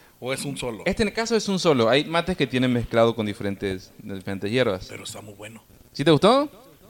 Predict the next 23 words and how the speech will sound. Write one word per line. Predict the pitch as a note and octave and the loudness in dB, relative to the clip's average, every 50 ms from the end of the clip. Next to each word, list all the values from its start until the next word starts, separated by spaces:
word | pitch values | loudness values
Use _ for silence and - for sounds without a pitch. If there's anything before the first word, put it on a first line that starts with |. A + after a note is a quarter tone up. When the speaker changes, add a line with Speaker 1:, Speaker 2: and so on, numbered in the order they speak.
| - - | -20 -14
Speaker 2:
Ah, | - F2+ F#2+ F#2+ F#2+ F#2+ - | -12 -10 -8 -8 -8 -8 -8
punto | - G2+ F#2+ G2 F#2 | -8 -8 -6 -6 -8
a | |
favor, | - E2+ F2+ F2 F2 F2 | -6 -4 -6 -6 -6 -8
punto | - G2 G2 F#2 F#2+ | -8 -8 -6 -6 -6
a | F2+ | -6
favor. | F2 E2+ E2 E2+ - _ - - - - - - | -6 -8 -8 -10 -14 _ -14 -14 -14 -14 -12 -4
Speaker 1:
Te, | - C#3+ C#3 | -2 -2 -2
te | C#3 D#3+ D#3 | 0 0 0
digo | D3+ D3 E3+ F#3+ | 0 0 -2 -4
por | - D#3+ C3+ - | -4 -6 -8 -4
qué. | - C#3+ A2+ - - - _ - - - - _ - - - - _ _ - | -6 -6 -6 -6 -14 -20 _ -20 -20 -20 -20 _ -20 -20 -20 -20 _ _ -6
A | - B2 | -4 -2
mí | C3 C3+ | -2 0
me | D3 D#3 D#3 | 0 -2 -2
gustan | D3+ D3+ - - E3 E3+ F3 - | -2 -4 -2 0 -2 -2 -2 -4
los | D3 D3 C#3+ D3 C#3+ - | -8 -6 -4 -2 -2 -2
sabores | A#2+ B2 B2+ C3+ D3+ D3 | -4 -4 -4 -2 -2 -2
muy | C#3 C#3 C#3 C3 | -2 -2 -4 -4
fuertes | C3 - A#2+ A#2 A2+ - - B2 A2 | -4 -6 -6 -6 -6 -6 -10 -10 -10
en | A#2 G2 | -10 -10
las | F#2 F#2 F#2 | -12 -14 -12
bebidas. | G2 G#2+ D3 F#3+ D3+ G#2+ - - - | -10 -6 -4 -4 -4 -4 -6 -10 -16